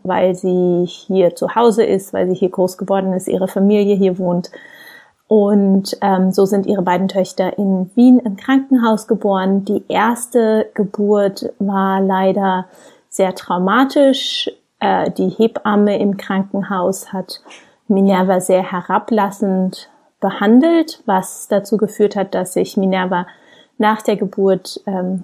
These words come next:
viel mit dem Thema auseinandergesetzt hat, dann der Hebamme auch nochmal geschrieben hat und für die zweite Geburt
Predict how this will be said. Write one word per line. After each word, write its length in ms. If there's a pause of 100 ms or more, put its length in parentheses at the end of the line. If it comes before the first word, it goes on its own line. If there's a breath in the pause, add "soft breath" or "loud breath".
(100)
viel 540
mit 160
dem 140
Thema 280
auseinandergesetzt 880
hat, 280
dann 340
der 100
Hebamme 560
auch 120
nochmal 460
geschrieben 600
hat 220 (760 loud breath)
und 600
für 180
die 140
zweite 380
Geburt 600